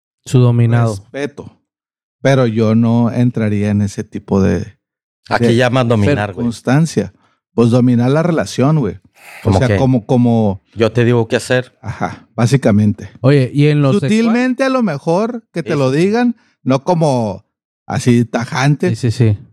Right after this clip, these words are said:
Speaker 2: pero, pero sí, básicamente.
Speaker 1: Eh, mijo,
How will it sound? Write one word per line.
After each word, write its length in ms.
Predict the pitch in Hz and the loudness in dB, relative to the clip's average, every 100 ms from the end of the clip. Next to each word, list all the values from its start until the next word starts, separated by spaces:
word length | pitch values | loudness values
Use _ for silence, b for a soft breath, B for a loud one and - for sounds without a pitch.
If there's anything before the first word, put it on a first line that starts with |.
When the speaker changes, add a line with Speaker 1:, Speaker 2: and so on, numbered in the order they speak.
| _ | _
Speaker 2:
pero, 920 | - 131 123 120 120 120 113 85 67 - - | 0 2 2 2 0 0 0 -4 -8 -10 -2
pero 260 | 113 98 | 0 0
sí, 200 | - 110 | -2 -2
básicamente. 800 | 101 101 127 104 107 113 110 107 | -2 -2 -4 0 0 0 0 -2
Speaker 1:
Eh, 60 | 123 147 | -2 0
mijo, 280 | 143 156 | 0 0